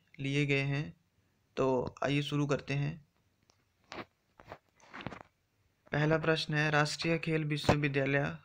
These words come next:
कहाँ स्थापित किया जाएगा? चार ऑप्शन हैं, सिरमौर, कांगड़ा,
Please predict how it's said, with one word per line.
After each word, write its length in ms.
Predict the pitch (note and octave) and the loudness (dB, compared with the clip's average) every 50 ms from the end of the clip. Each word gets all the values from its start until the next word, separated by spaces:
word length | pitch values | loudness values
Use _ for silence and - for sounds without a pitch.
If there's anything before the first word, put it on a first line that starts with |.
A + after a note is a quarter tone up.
| _ - | _ -2
कहाँ 260 | C#3+ D3 D3+ D3+ D#3 | 0 2 2 2 0
स्थापित 460 | D3+ - - D#3 D3 C#3 D3 D3+ D3 - | -2 -4 -2 -2 -2 0 0 -2 -2 0
किया 220 | - C#3 C3+ C3+ | 0 0 0 2
जाएगा? 440 | B2+ C3 B2+ B2+ B2+ B2+ B2 A#2 - - - _ _ _ _ _ _ _ _ _ _ _ - - _ | 2 2 2 2 0 -2 -4 -4 -4 -8 -14 _ _ _ _ _ _ _ _ _ _ _ -20 -16 _
चार 240 | - C3 C3 C#3 C#3+ | 0 2 4 4 4
ऑप्शन 320 | C#3+ C#3+ C#3+ - - D3+ | 4 2 2 0 0 0
हैं, 240 | D3+ D3+ D3+ D3+ D3+ | 0 0 0 0 0
सिरमौर, 640 | D3 - - C3+ C3+ C3+ C3+ C#3 C#3+ D3 D#3 D#3 - - _ _ _ _ | 0 -2 -2 0 0 2 4 4 4 2 2 -2 -8 -16 _ _ _ _
कांगड़ा, 440 | - B2+ C3 C3+ C#3 C#3+ D3 D3 | -2 0 2 2 4 4 6 4